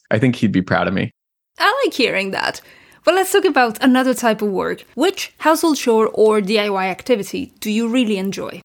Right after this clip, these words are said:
Speaker 1: The one that triggers nostalgia for me is mowing the lawn. We had a huge lawn at my house growing up, and my dad would pay me, like, twenty bucks to mow it, and I thought that was amazing. But I love the smell of grass to this day because of it.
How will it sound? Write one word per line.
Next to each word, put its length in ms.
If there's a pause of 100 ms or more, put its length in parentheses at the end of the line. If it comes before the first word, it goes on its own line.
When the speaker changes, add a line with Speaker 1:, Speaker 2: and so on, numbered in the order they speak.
(280)
Speaker 1:
The 80
one 160
that 100
triggers 380
nostalgia 580
for 160
me 220
is 120
mowing 280
the 80
lawn. 420 (260)
We 80
had 80
a 20
huge 420
lawn 220
at 60
my 160
house 260
growing 240
up, 200 (120)
and 160
my 100
dad 300
would 160
pay 140
me, 140
like, 160
twenty 260
bucks 480 (100)
to 140
mow 240
it, 180
and 100
I 80
thought 300 (140)
that 200
was 300
amazing. 640 (180)
But 120
I 80
love 260
the 80
smell 320
of 120
grass 380
to 100
this 200
day 220
because 300
of 120
it. 180